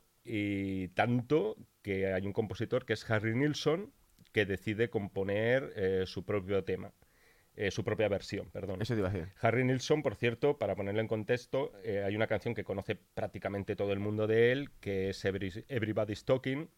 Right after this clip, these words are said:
Speaker 1: de Cowboy de Medianoche.
Speaker 2: Oh, vale.
Speaker 1: Es la canción suya,
Speaker 2: Es de
Speaker 1: Cowboy de
Speaker 2: este hombre.
Speaker 1: Medianoche, película que ganó el Oscar, con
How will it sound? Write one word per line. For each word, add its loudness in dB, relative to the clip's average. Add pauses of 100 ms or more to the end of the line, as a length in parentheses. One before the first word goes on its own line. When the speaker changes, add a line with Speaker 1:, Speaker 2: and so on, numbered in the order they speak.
Speaker 1:
de -8
Cowboy 0
de 0
Medianoche. -2
Speaker 2:
Oh, -12 (100)
vale. -10 (140)
Speaker 1:
Es -8
la 0
canción -4
suya, -4
Speaker 2:
Es -2
de -6
Speaker 1:
Cowboy 2
de 2
Speaker 2:
este 2
hombre. 2
Speaker 1:
Medianoche, 2
película -2
que -6
ganó -6
el -2
Oscar, -2
con -14